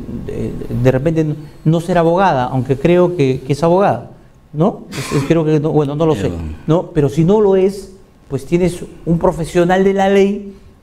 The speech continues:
Speaker 1: que te puede interpretar y te, te tiene que decir, "Estás haciendo esto bien o estás haciendo esto mal",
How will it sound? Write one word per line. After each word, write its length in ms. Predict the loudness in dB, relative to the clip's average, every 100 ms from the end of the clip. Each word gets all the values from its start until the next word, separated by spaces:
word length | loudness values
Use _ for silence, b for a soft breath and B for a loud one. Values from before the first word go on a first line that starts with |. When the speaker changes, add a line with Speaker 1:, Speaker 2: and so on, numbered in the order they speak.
| -4
Speaker 1:
que 100 | 0
te 140 | 0
puede 240 | 0 2
interpretar 640 | 2 2 0 -2 -2 2 2
y 60 |
te, 100 | 0
te 240 | -4 -4 0
tiene 240 | 2 0
que 100 | 2
decir, 600 | 2 2 2 2 0 -6 -20 -8
"Estás 320 | -4 -2 -4
haciendo 320 | -6 -2 0
esto 240 | 0 0 2
bien 280 | 2 0 -2
o 100 | -2
estás 280 | -2 -6 -6
haciendo 360 | -4 -2 0
esto 200 | -2 0
mal", 280 | 0 0 -2